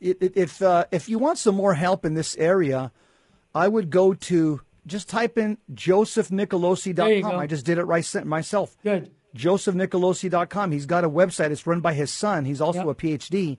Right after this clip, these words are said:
Speaker 2: Mm-hmm.
Speaker 1: And it's an, it's a website offering psych-, psychological insight to men with same-sex attraction.
Speaker 2: Yep.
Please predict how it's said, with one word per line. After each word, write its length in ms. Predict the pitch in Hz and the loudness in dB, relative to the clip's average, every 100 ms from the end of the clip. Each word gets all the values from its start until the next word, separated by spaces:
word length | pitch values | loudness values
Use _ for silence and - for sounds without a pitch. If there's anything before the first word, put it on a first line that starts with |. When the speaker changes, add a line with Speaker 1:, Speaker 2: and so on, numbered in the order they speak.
| - | -10
Speaker 2:
Mm-hmm. 280 | 165 151 185 - _ - | -12 -10 -12 -16 _ -6
Speaker 1:
And 180 | 156 165 | -2 0
it's 140 | 160 | 0
an, 120 | 165 156 | -2 -2
it's 160 | 156 | -4
a 60 | 165 | 0
website 440 | 175 226 233 220 - | 2 2 2 0 0
offering 440 | 175 208 - 233 220 | 0 0 0 -2 0
psych-, 380 | - 202 175 - | 2 2 0 -6
psychological 720 | - 190 185 175 190 156 165 - | -4 -2 0 0 0 0 -8 -2
insight 460 | 196 - 202 196 | -2 -2 -2 -4
to 120 | - 143 | -4 -4
men 340 | 165 190 190 | -2 -2 -2
with 160 | 151 120 | -4 -6
same-sex 840 | - 175 180 170 - 180 - - | -6 -4 -4 -6 -4 -4 -4 -10
attraction. 840 | 151 - - 160 165 - 147 123 | -10 -8 -6 -4 -4 -8 -8 -6
Speaker 2:
Yep. 180 | 131 135 | -6 -8